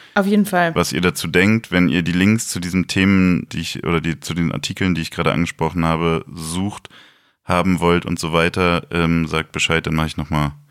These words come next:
Speaker 2: hau ich das noch mal irgendwo raus.
Speaker 1: Wir können das auch, ähm, verlinken.
Speaker 2: Noch besser.
Speaker 1: Im Beschreibungstext von der Folge.
Speaker 2: Sehr schön.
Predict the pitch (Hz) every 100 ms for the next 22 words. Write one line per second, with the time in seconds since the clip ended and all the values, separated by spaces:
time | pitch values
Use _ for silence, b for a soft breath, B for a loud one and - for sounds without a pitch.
0 | - 82 82 80 76 76 73 - 73 71
1 | 69 69 - - - _ _ _ _ _
2 | _ _ _ - 180 180 190 190 196 -
3 | 170 - 180 175 175 180 185 160 160 -
4 | _ _ _ _ _ 90 87 - 73 71
5 | - - - 170 175 - 175 - 170 160
6 | - 160 156 156 151 139 -